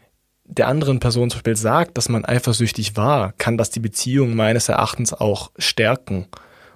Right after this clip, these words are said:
Und ich glaube, was tun bei Eifersucht, in einer romantischen Beziehung zumindest, ist es ansprechen.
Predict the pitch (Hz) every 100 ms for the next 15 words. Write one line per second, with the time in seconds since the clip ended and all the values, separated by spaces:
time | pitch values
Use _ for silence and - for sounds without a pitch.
0 | _ 120 113 - - 123 120 117 131 -
1 | - 185 143 113 - 165 117 104 92 -
2 | 113 110 104 107 165 135 - 110 101 117
3 | 120 104 101 98 98 107 98 95 - 113
4 | - - 98 - 101